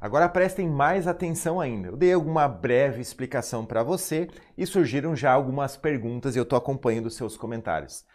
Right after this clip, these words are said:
"João, isso tem limite de idade pra poder?" E eu não iria preparar algo que limitasse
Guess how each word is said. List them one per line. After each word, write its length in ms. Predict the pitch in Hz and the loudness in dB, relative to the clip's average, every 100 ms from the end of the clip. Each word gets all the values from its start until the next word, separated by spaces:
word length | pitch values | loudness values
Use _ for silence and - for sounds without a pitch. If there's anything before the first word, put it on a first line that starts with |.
| - - | -20 -2
"João, 300 | 123 180 180 | 4 4 4
isso 180 | 175 | 0
tem 220 | 147 185 185 | 0 2 2
limite 420 | 175 165 180 180 | 2 0 -2 -4
de 120 | 147 | -2
idade 580 | 165 107 127 151 175 131 | -2 4 6 6 4 0
pra 220 | 135 117 | -2 -4
poder?" 540 | 120 107 123 123 - - _ _ _ - | -2 -2 -2 -2 -6 -20 _ _ _ -8
E 160 | 190 | 4
eu 160 | 175 175 | 6 6
não 160 | 180 175 | 4 2
iria 300 | 143 135 147 | 2 2 2
preparar 440 | 160 160 131 117 | 0 2 4 6
algo 280 | 113 120 127 | 4 2 -4
que 120 | - | -8
limitasse 840 | 139 147 151 - 110 113 - 117 | -6 -6 -8 -2 0 0 -4 -16